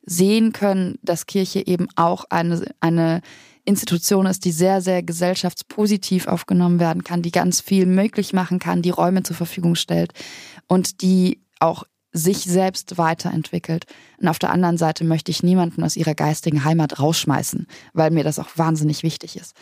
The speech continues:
Ähm, was erleben wir sonst so?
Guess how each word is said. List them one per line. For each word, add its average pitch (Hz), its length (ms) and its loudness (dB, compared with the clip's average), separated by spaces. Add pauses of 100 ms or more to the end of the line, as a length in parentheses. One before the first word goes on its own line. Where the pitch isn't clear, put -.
(600)
Ähm, 175 540 2 (1000)
was 190 200 0
erleben 190 400 2
wir 170 120 2
sonst 185 420 0
so? 160 220 -2